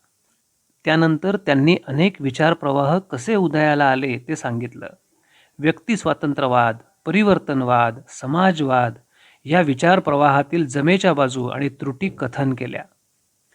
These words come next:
व्हॉल्टेअरचा बुद्धिप्रामाण्यवाद कसा पुढे आला तेही सांगितलं. नंतर ते म्हणाले, "बुद्धिप्रामाण्यवाद जरी गृहीत धरला तरी माणसाची बुद्धी ही कधीच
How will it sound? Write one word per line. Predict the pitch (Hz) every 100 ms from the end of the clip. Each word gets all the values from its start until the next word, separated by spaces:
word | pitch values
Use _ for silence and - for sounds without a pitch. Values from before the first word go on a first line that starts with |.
| _
व्हॉल्टेअरचा | 127 147 165 170 233 220 202 202 190
बुद्धिप्रामाण्यवाद | 147 147 135 196 190 165 170 170 160 156
कसा | - 139 165 156
पुढे | 143 135
आला | 139 131 123 123 _ _ 160
तेही | 135 190
सांगितलं. | 131 120 120 - - _ _ _ _ _ _ -
नंतर | 135 131 139 131
ते | 131
म्हणाले, | 123 143 165 117 _ _ _ _ _ _
"बुद्धिप्रामाण्यवाद | 139 165 151 202 233 202 196 202 196 185 185
जरी | 151 165 156
गृहीत | 131 139 180
धरला | 131 135 139 170 208
तरी | 160 151
माणसाची | 139 139 139 196 190
बुद्धी | 147 135 131 165
ही | 147 185
कधीच | 147 120 165 196